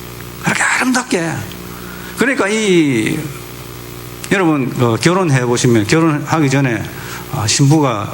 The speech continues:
단장을 하잖아요. 그 인생 최고의 가장 아름다운 그 포인트입니다. 순간, 순간인데, 아, 그만큼 아름답다는 거죠.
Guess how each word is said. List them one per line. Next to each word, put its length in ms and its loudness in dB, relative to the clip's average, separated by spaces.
단장을 340 2
하잖아요. 420 0
그 260 2
인생 340 4
최고의 380 2
가장 260 -2
아름다운 580 -2
그 300 0
포인트입니다. 540 2
순간, 460 4
순간인데, 640 4
아, 340 -2
그만큼 400 2
아름답다는 500 0
거죠. 120 -2